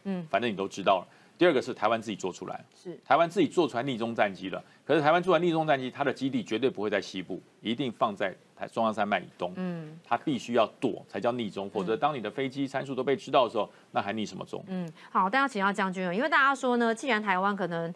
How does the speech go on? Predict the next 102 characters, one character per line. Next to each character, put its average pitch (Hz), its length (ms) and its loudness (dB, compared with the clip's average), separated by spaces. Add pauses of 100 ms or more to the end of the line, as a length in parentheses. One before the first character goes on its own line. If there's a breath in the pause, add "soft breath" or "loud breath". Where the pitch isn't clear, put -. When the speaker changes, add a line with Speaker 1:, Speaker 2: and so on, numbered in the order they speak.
(200 loud breath)
Speaker 1:
目 285 160 2
前 202 180 2
看 220 160 2
起 202 120 -4
来 170 180 0
对 226 180 2
核 190 220 2
武 180 80 0
来 165 160 0
讲 156 240 -6
可 156 80 -6
能 160 140 -6
是 202 80 -6
没 196 100 -2
有 165 60 -2
发 175 180 4
展 170 220 -8
可 160 160 -8
能， - 160 -12
那 254 80 -4
台 202 160 0
湾 208 120 2
要 226 60 4
怎 202 140 -6
么 170 40 -10
样 190 140 -2
去 190 100 -10
保 175 180 -2
卫 185 140 0
自 175 140 -6
己 170 140 -12
呢？ - 180 -14 (220 loud breath)
最 339 120 0
近 294 120 0
也 208 80 0
看 233 200 2
到 220 120 4
啊， 196 160 6
包 226 120 2
括 233 120 0
美 180 120 -2
国 160 80 -6
不 170 120 -4
是 185 40 -8
通 185 160 -4
过 185 120 2
军 170 160 -4
售 170 200 -2
了 156 80 -2
吗？ 160 160 -6 (120 loud breath)
Speaker 2:
嗯 - 0 -
哼。 117 80 -14
Speaker 1:
台 208 100 6
湾 254 180 4
买 190 140 6
了 165 80 -4
很 165 100 -6
多 202 140 0
必 214 120 -2
要 196 120 6
性 190 160 -6
的 165 100 -4
武 - 80 -8
器。 - 240 -8 (200 loud breath)
那 339 100 0
您 269 140 2
刚 311 140 6
刚 311 120 2
说 285 160 6
了， 233 100 6
可 190 100 -2
能 180 120 -2
F 208 100 -4
三 220 240 2
五 175 120 -2
呢， 165 180 -4
对 247 100 2
我 190 120 4
们 165 80 -4
来 160 120 -2
讲 160 220 -2
目 254 140 -2
前 170 180 -2
还 165 80 -4
不 180 100 -10
是 196 120 -8
那 196 80 -2
么 170 80 -4
样 165 120 -4
的 165 80 -8
需 170 220 -8
要。 170 120 0
Speaker 2:
对。 110 200 0 (100)
Speaker 1:
那 403 80 0
对 392 140 2
台 226 160 6
湾 226 140 4
来 175 160 2
讲， 165 200 -2 (400 soft breath)
怎 208 200 4
么 180 160 0
样 254 240 4